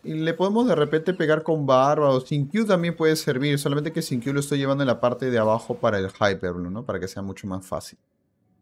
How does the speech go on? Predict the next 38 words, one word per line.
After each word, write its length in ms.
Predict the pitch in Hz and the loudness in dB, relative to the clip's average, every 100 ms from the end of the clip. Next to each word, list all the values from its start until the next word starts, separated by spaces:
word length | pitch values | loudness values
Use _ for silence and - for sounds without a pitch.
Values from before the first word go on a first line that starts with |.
| _ _ _ _ _ _ | _ _ _ _ _ _
Ahora, 320 | 107 101 78 _ _ _ _ - | -4 -4 -4 _ _ _ _ -2
en 120 | 131 | 0
la 120 | 139 | 2
parte 240 | 202 202 | 0 2
de 60 | 196 | 0
acá 160 | 185 180 | 2 2
estoy 220 | 180 170 | 2 2
llevando 300 | 156 156 143 | 2 2 2
a 60 | |
Diona. 480 | 123 135 143 175 233 - | 2 0 -2 -2 -4 -4
¿Por 260 | 123 120 117 | 0 0 2
qué? 220 | 131 98 | -2 -2
Porque 320 | - 107 113 | -4 -4 -2
en 60 | 107 | -2
la 100 | 101 | -2
parte 260 | 120 151 | -2 -4
final 300 | 147 123 127 | -2 -2 -2
necesito 400 | 135 123 120 117 | -4 -6 -8 -4
un 80 | 123 | -4
escudo. 560 | 107 - 123 104 90 - - | -4 -4 -4 -4 -6 -14 -6
Voy 180 | 117 151 | 0 4
a 60 | |
bajarme 400 | 156 135 143 147 | 2 2 -2 0
a 100 | 135 | -2
cada 220 | 135 131 135 | 0 -2 0
enemigo 440 | 120 123 123 175 | 0 0 -2 -4
porque 340 | 110 110 104 - | -6 -8 -10 -10
es 200 | 101 - _ _ | -14 -14 _ _
fácil 400 | 110 104 110 95 | -2 -2 -4 -6
con 160 | 98 | -6
el 80 | 95 | -4
Hyper 320 | 101 101 107 | -4 -4 -2
Bloom, 160 | 123 113 | -4 -4
va 20 | |
a 40 | |
hacer 140 | 101 110 | -4 -6
mucho 220 | 107 107 | -6 -4
daño. 260 | 101 117 | -4 -4